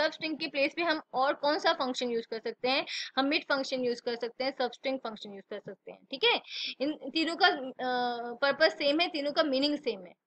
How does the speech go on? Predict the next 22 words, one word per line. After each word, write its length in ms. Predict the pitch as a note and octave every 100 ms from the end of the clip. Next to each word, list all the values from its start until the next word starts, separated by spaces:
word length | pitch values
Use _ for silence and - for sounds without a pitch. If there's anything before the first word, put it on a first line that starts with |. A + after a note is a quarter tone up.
| _ - - -
What 180 | B3+ E4
are 160 | E4+ F4+
the 100 | F4+
different 360 | D4+ D#4 F4 -
arguments 640 | B3+ B3 C#4+ D4 F4 G#4 - _ _ _ - - -
in 120 | C#4+
the 180 | D#4 D#4
substring? 560 | B3+ G#3 A#3+ A3+ - B3+
substring 380 | C#4+ D4 - F4+
फंक्शन 340 | - D4 C#4+
में 120 | D#4 -
कौन 240 | D4+ D#4
कौन 180 | D#4 D4+
से 120 | D4+
आर्ग्यूमेंट्स 500 | C4+ B3+ B3+ C4 C4
यूज 160 | A#3+ G#3+
होते 200 | G3+ G#3
हैं? 60 |
सबस्ट्रिंग 460 | G#3 C4 C4 D4+ D4
फंक्शन 340 | C#4+ B3+ C4+
में 140 | B3 B3+
आप 220 | B3 B3